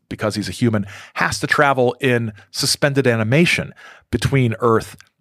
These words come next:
and Venus. I, I think that's fascinating. So on the space mirror, which is kind of a view screen,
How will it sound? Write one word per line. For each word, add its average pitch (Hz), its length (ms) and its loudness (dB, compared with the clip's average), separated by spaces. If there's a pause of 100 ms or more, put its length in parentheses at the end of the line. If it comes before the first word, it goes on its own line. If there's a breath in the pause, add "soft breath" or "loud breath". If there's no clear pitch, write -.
(260)
and 107 380 -2
Venus. 98 540 -4
I, 127 160 2
I 117 60 -4
think 135 200 -2
that's 113 220 0
fascinating. 113 640 -2
So 147 240 4
on 156 140 2
the 139 60 2
space - 380 0
mirror, 131 400 0
which - 220 -6
is - 100 -6
kind 120 260 -4
of 101 80 -6
a 95 60 -2
view 120 240 0
screen, 98 400 -2